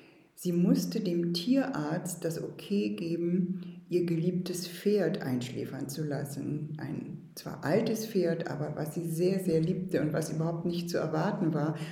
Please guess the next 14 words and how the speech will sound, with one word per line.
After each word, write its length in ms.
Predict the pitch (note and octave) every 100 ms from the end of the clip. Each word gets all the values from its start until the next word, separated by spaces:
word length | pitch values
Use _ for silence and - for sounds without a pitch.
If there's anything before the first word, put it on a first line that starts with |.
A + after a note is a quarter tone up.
| -
Aber 200 | - E3
es 160 | E3 -
gab 300 | D3+ D3+ D3
eben 160 | D3+
einen 160 | C#3+ C#3+
Darmverschluss 840 | C#3+ C3+ D#3 - - - D#3 D#3+ - - - _ _ _ _ _ _ - -
und 260 | D3 D3 C#3+
man 160 | D3 C#3+
konnte 300 | D#3 D#3 -
dem 200 | D3+ -
Pferd 340 | D#3 D#3+ -
nicht 220 | D#3+ E3+
mehr 100 | D#3+
helfen. 680 | D#3 D#3 F3 - C#3 -